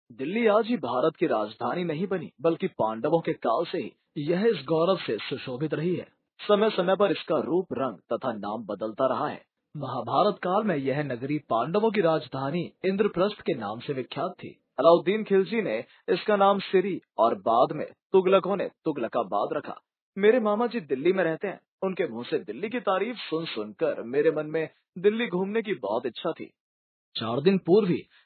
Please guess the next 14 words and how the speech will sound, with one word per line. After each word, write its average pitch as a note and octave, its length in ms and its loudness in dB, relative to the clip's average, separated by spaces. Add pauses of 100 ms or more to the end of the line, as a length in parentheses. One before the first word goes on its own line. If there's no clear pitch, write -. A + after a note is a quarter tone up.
(120)
मेरी A3 240 8
वार्षिक F#3+ 500 6
परीक्षाएं A#2+ 680 -2
समाप्त C#3 480 -2
हुई F#3 140 0
थीं। - 160 -10 (600)
उस A3 180 2
दिन C4 160 4
शाम F3+ 380 0
को B3 120 0
पिताजी B2+ 520 2
ने G3 100 2
बताया B2 320 2
कि G3 280 -2